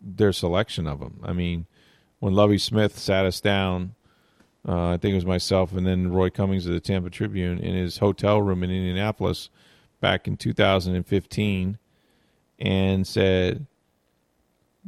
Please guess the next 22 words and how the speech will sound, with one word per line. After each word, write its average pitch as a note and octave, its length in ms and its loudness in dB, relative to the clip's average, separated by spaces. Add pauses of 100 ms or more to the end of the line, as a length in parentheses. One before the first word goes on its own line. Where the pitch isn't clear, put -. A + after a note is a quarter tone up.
(120)
"Guys, C#3 400 6
let's F#3 220 0
talk C3+ 260 6
about A2+ 320 4
the G#2 140 2
elephant G2+ 500 0
in F#2 60 -6
the F#2 80 0
room, F2+ 460 -2 (260)
okay? A#2+ 500 -4 (680)
I A#2+ 120 0
mean, G#2+ 480 2 (720)
you G3+ 220 2
weren't F3 320 4
there, C#3 360 6
I C3+ 200 6
wasn't B2+ 480 2
there, A#2+ 640 0 (280)
all G3 220 2
this F3+ 180 2
other D#3 200 4
stuff, C#3 260 2